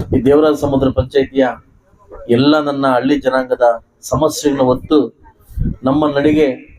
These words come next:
ನಿಮ್ಮನೆ ಕಡೆಗೆ ಅಂತ ಕಾರ್ಯಕ್ರಮವನ್ನ ಯಶಸ್ವಿಗೊಳಿಸಿದ್ದಾರೆ. ಇವತ್ತಿನ ಸಂದರ್ಭದಲ್ಲಿ ನೂರ ಐದು ಜನ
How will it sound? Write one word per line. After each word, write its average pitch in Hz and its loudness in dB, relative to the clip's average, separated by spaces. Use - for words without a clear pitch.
ನಿಮ್ಮನೆ 143 0
ಕಡೆಗೆ 135 0
ಅಂತ 135 -2
ಕಾರ್ಯಕ್ರಮವನ್ನ 135 0
ಯಶಸ್ವಿಗೊಳಿಸಿದ್ದಾರೆ. 120 -2
ಇವತ್ತಿನ 147 2
ಸಂದರ್ಭದಲ್ಲಿ 151 0
ನೂರ 170 2
ಐದು 156 0
ಜನ 147 0